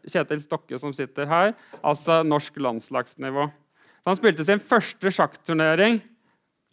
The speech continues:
allerede da så var han på, på, på elitenivå. Han hadde da,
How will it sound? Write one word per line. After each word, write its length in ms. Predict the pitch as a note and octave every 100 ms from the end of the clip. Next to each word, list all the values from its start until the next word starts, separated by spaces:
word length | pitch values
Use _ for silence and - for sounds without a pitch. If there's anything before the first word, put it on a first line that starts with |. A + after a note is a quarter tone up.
| -
allerede 480 | D#3 F3 F#3 E3+
da 220 | E3 E3+ F#3
så 160 | F#3+
var 220 | E3+ C#3 C3
han 80 | C#3
på, 220 | E3 D#3 -
på, 140 | - D#3+ D3+ C#3
på 140 | D3 D#3
elitenivå. 580 | D3+ D3 D3 B2 B2 C3+
Han 220 | D#3 F#3
hadde 240 | F#3+ F3 F3
da, 140 | E3+